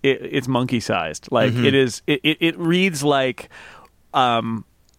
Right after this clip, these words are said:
Speaker 1: "Wait, we built this thing for a monkey. You wanna put a guy in here?" <laughs> Right? Like,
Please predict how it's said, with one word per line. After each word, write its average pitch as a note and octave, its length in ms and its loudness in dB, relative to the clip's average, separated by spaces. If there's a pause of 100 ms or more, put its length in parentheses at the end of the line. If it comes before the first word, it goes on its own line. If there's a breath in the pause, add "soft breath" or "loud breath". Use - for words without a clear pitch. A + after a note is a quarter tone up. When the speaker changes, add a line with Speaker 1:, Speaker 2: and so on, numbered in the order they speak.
(220)
Speaker 1:
"Wait, D#3 260 2
we D#3+ 120 2
built E3 220 0
this D3 160 -2
thing C#3+ 140 0
for C3 160 0
a B2+ 40 2
monkey. C#3+ 300 -2
You B2 80 0
wanna C3+ 140 -2
put A#2+ 160 -2
a - 20 -4
guy A2 300 0
in D#3 160 0
here?" F#3+ 400 2 (140)
<laughs> - 40 -14 (140)
Right? F3 180 2 (180)
Like, - 340 -2